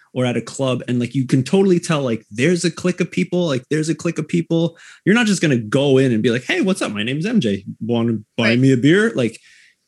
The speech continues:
Speaker 1: and that's how I think the
Speaker 2: <laughs>
Speaker 1: kendama scene is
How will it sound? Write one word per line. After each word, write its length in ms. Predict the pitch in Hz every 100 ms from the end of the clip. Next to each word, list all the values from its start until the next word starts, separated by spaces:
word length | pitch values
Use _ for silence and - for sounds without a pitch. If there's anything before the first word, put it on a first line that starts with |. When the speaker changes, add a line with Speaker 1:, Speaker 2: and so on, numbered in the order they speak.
| _
Speaker 1:
and 120 | 165
that's 220 | 175 185 196
how 180 | 185
I 80 | 165
think 220 | 151 160
the 100 | 156
Speaker 2:
<laughs> 80 | 147
Speaker 1:
kendama 400 | 139 127 120 165
scene 360 | 135 127 117 110
is 600 | 160 190 117 107 - -